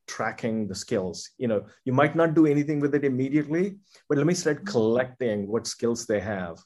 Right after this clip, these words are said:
Speaker 2: Great.
Speaker 1: so that it can aid in other talent processes, particularly managing the career aspirations of, uh, the talent you're hiring in the future.
Speaker 2: Thank you. I love that suggestion because I think sometimes it's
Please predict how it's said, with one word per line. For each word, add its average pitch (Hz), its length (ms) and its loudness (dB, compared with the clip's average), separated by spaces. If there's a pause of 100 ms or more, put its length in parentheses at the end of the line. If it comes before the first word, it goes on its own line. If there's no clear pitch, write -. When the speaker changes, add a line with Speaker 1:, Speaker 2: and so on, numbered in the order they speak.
(760)
Speaker 2:
Great. 170 140 -8
Speaker 1:
so 135 180 6
that 127 160 4
it 117 220 -12
can 113 400 2
aid 143 320 8
in 113 180 2 (560)
other 143 160 4
talent 120 380 0
processes, 113 640 -4
particularly 113 720 0
managing 113 420 -4
the 107 160 -2
career 104 240 -4
aspirations 104 1160 -6
of, 95 60 -8 (800)
uh, 101 240 -4
the 104 60 -8
talent 104 320 -2
you're 95 220 -8
hiring 95 240 -6 (280)
in 104 80 -10
the 98 80 -8 (100)
future. - 360 -16 (800)
Speaker 2:
Thank 175 200 -4
you. 156 160 -4 (140)
I - 20 2
love 269 220 2
that 294 240 0
suggestion 175 720 -2
because 170 320 -4
I 185 100 -2
think 208 140 -2
sometimes 202 460 -2
it's 175 160 -10